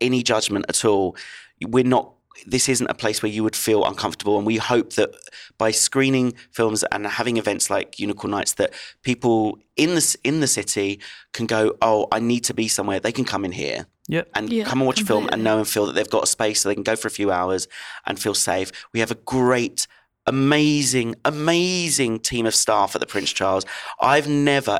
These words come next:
Speaker 1: ever in my whole career, and I've worked in all different places in theatre, this is the most wonderful bunch of people, the most diverse and welcoming bunch of, of staff. You will never feel uncomfortable coming into the Prince Charles, and that's why I'm so happy to have been doing,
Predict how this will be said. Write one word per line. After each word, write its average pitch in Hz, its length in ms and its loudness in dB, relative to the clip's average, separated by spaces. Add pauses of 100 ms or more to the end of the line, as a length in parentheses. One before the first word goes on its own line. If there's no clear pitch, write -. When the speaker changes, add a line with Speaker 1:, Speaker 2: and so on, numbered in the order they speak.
Speaker 1:
ever 113 340 0
in 131 160 2
my 120 180 2
whole 113 300 2
career, 101 520 2 (460)
and 104 80 -2
I've 107 100 0
worked 113 300 2
in 107 160 -2 (140)
all 120 100 2
different 123 180 -2
places 101 200 -2
in 110 60 -2
theatre, 110 300 0
this - 380 0 (280)
is 113 120 0
the 117 80 0
most 110 180 0
wonderful 131 460 2
bunch 113 320 -2
of 104 80 -6
people, 98 360 0
the 98 80 2
most 101 200 0
diverse 120 560 2 (420)
and 107 180 -2
welcoming 117 400 2
bunch 101 260 -2
of, - 280 0
of 95 120 2
staff. 95 440 2
You 113 140 0
will 113 100 2
never 110 260 2
feel 95 560 0 (280)
uncomfortable 92 460 -2
coming 90 220 -2
into 87 120 -4
the - 40 -14
Prince - 200 -6
Charles, 87 400 0
and 110 140 -2
that's - 200 0
why 98 140 2
I'm 95 100 -2
so 98 220 0
happy 98 300 -4
to - 120 -2
have 92 80 -2
been 95 140 -2
doing, 95 320 0